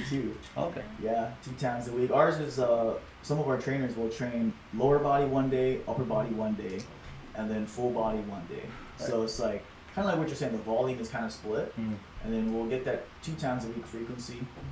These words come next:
Speaker 1: um, squatting or pressing twice a week. So
Speaker 2: Yeah, yeah.
Speaker 1: yeah,
Speaker 2: I, I
Speaker 1: that's
Speaker 2: mean,
Speaker 1: good.
Speaker 2: it all depends on your schedule, you know. Not everybody
Speaker 1: Right.
Speaker 2: is able to, like, go to the gym six times a week.
Speaker 1: Mm-hmm.
Speaker 2: So obviously having that, like, push-pull leg routine is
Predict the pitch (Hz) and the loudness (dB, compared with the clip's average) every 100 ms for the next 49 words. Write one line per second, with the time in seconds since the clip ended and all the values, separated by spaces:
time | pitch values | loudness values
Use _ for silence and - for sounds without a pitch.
0 | - - 95 95 82 - - 117 117 117 | -10 -8 -6 -6 -6 -2 2 2 2 0
1 | 117 117 110 101 - - - - 113 110 | -2 -2 -2 -4 -10 -6 -4 -4 -2 0
2 | 107 110 - 101 - 95 95 - - - | 0 -2 -4 -6 -6 -6 -6 -6 -8 -8
3 | - - - - - - - 147 170 - | -10 -10 -6 -4 -6 -10 -6 -2 -2 -2
4 | 143 180 175 131 110 - 170 208 190 147 | -2 0 0 0 -4 2 6 6 6 4
5 | 123 101 95 - 95 107 104 101 101 117 | 2 0 -2 -2 -2 0 0 0 4 6
6 | 135 143 135 127 123 - 107 104 - - | 8 8 8 6 4 2 2 2 0 2
7 | 104 104 104 - 107 98 95 95 98 - | 2 4 2 2 0 2 0 0 -2 -2
8 | 98 104 98 113 - 123 127 143 151 - | -2 -4 -4 -6 -4 -2 2 4 2 -2
9 | 107 98 98 95 120 107 117 117 127 117 | -8 -4 -4 2 6 8 8 6 6 8
10 | 113 113 107 104 - 104 - - 117 - | 8 8 6 4 2 -2 -2 0 0 2
11 | 110 101 98 104 107 113 101 95 90 - | 4 4 4 2 2 0 2 0 -4 -8